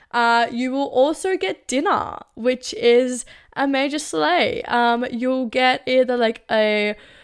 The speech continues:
roast lamb and gravy roll or something,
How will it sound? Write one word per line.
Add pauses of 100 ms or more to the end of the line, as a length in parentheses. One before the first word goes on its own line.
(160)
roast
lamb
and
gravy
roll
or
something,